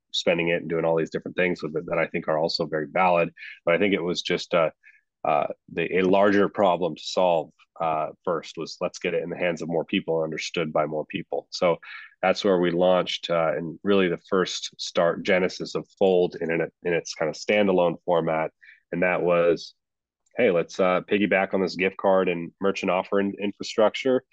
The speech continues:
uh, spend your dollars and, uh, earn Bitcoin as cash back, um, or spend your Bitcoin over the Lightning Network and earn, and earn, uh, you know, Bitcoin as cash back as well." But the real use case was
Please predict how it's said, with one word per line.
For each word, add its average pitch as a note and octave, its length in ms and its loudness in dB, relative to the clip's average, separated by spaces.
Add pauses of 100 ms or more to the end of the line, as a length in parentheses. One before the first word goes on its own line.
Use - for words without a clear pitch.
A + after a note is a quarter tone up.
(420)
uh, D#2 220 -4
spend G2+ 400 0
your F#2+ 80 2
dollars G2+ 580 2
and, F#2 260 -4
uh, F2 280 -2 (220)
earn F#2 200 -4
Bitcoin F2 400 -4
as D#2+ 100 -10
cash D#2+ 300 -4
back, E2+ 260 -2 (520)
um, D#2+ 320 -2
or A#2+ 200 4
spend C3 280 2
your B2 80 2
Bitcoin A2+ 360 2
over A2 200 4
the G#2+ 60 0
Lightning F#2 260 0
Network F2+ 360 -2
and F2 100 -4
earn, E2 280 -6
and E2+ 140 -4
earn, E2 340 -2 (300)
uh, D#2 340 0 (600)
you F#2 80 -4
know, D#2+ 80 -2
Bitcoin E2 380 -2
as D2+ 120 -8
cash - 320 -2
back E2 220 0
as D#2+ 100 -8
well." F2 420 2 (420)
But F#2 100 2
the F2+ 80 2
real G#2+ 200 6
use G2 260 2
case E2 320 -4
was E2 480 -2